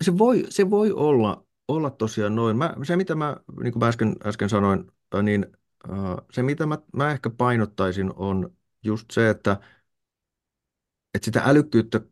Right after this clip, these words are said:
voi toteuttaa niin monella eri tavalla. Että esimerkiksi saattaa, on, on paljon tosi älykkäitä ihmisiä, joilla ei esimerkiksi ole minkäännäköistä koulutusta. Että on jäänyt vaikka, niinku,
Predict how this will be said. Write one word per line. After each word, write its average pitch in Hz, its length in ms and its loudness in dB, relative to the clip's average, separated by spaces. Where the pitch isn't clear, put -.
voi 170 220 6
toteuttaa 127 540 -2
niin 120 200 0
monella 104 500 -4
eri 101 260 -2
tavalla. 85 720 -4
Että 95 200 2
esimerkiksi 113 380 2
saattaa, 139 520 0
on, 123 380 -2
on 135 260 -2
paljon 131 580 2
tosi 127 260 0
älykkäitä 117 560 -2
ihmisiä, 98 380 -2
joilla 95 220 0
ei 98 40 -2
esimerkiksi 101 300 -4
ole 104 80 -2
minkäännäköistä 95 680 -4
koulutusta. 80 800 -4
Että 101 160 -4
on 104 120 2
jäänyt 104 200 2
vaikka, 98 180 2
niinku, 87 240 -2